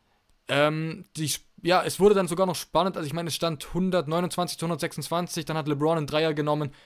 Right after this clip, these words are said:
der natürlich extrem klatsch gewesen wär. Oder hundertneunundzwanzig zu hundertvierundzwanzig.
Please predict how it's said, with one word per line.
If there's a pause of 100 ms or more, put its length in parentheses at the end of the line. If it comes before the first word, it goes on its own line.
(100)
der
natürlich
extrem
klatsch
gewesen
wär.
Oder
hundertneunundzwanzig
zu
hundertvierundzwanzig.